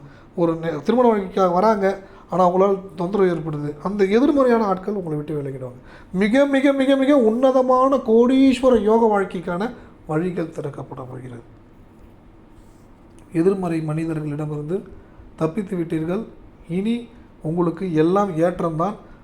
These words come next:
தங்க நகைகள், ஏராளமான செல்வங்களை இன்னும் இரண்டு மாதத்துக்கு பிறகு வாங்கிட்டே இருப்பீங்க. ஒரு இருநூறு பவுன் வாங்கினாலும் ஆச்சரியம் இல்லை, ஆயிரம் பவுன் வாங்கினாலும் ஆச்சரியம் இல்லை. சக்திக்கு தகுந்த மாதிரி இருந்தாலும் ஒரு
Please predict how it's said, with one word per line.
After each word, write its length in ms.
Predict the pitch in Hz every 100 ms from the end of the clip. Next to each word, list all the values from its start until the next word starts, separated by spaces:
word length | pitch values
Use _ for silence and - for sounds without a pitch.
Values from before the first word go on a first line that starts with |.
| - - - 180
தங்க 300 | 208 240 254
நகைகள், 400 | 190 196 185 208 190 - - 156
ஏராளமான 480 | 180 202 208 202 202 185 170
செல்வங்களை 440 | 165 165 160 175 208 - - 165
இன்னும் 200 | 160 151
இரண்டு 220 | 156 151 156
மாதத்துக்கு 340 | 170 175 151 151
பிறகு 220 | 151 175 208 - - - 147
வாங்கிட்டே 380 | 180 233 233 262
இருப்பீங்க. 300 | 240 185 151 - - - - - - - - - - - - - - -
ஒரு 100 | 160 165
இருநூறு 260 | 185 196 175
பவுன் 160 | 208 214
வாங்கினாலும் 260 | 185 185 165
ஆச்சரியம் 240 | 156 151
இல்லை, 100 | 143 147
ஆயிரம் 220 | 160 147
பவுன் 140 | 175 165
வாங்கினாலும் 260 | 151 151 143
ஆச்சரியம் 260 | 143 135
இல்லை. 120 | 127 123 -
சக்திக்கு 300 | 147 - 202
தகுந்த 240 | 180 165 165
மாதிரி 140 | 175
இருந்தாலும் 340 | 160 156 190 226 - - - - - - - 160
ஒரு 100 | 160